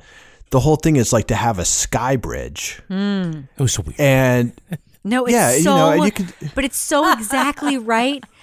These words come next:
Speaker 2: I'm not, I'm telling you, it is so exactly, exactly what a high school would do to try to be fancy. Right, Toby?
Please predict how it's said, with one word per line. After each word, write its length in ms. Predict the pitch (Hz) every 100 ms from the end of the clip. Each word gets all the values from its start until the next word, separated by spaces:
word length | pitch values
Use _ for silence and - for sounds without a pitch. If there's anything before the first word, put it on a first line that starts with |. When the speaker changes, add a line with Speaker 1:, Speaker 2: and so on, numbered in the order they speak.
| -
Speaker 2:
I'm 120 | 262
not, 100 | 262
I'm 100 | 269 240
telling 400 | 220 311 320 285
you, 320 | 226 190 185 _ - _ -
it 120 | 254
is 120 | 233
so 460 | - - 269 269 302 _
exactly, 800 | 254 208 196 226 233 247 262 247
exactly 480 | 214 170 220 220 247
what 140 | 208
a 60 | 214
high 180 | 185 202
school 260 | - 214
would 100 | 190 180
do 100 | 180
to 80 |
try 180 | 170 180
to 60 | 165
be 100 | 165
fancy. 440 | - 156 151 156
Right, 180 | 165 220
Toby? 480 | - 262 262 311 320